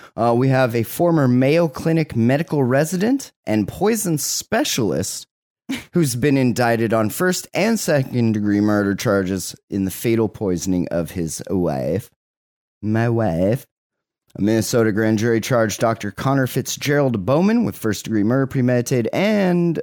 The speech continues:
with intent and second-degree murder with intent on the fourth,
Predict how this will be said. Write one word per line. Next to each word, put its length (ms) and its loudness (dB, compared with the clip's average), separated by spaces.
with 240 -2
intent 480 -2
and 180 -2
second-degree 480 -2
murder 400 -2
with 240 -2
intent 460 -2
on 280 0
the 40 0
fourth, 480 -2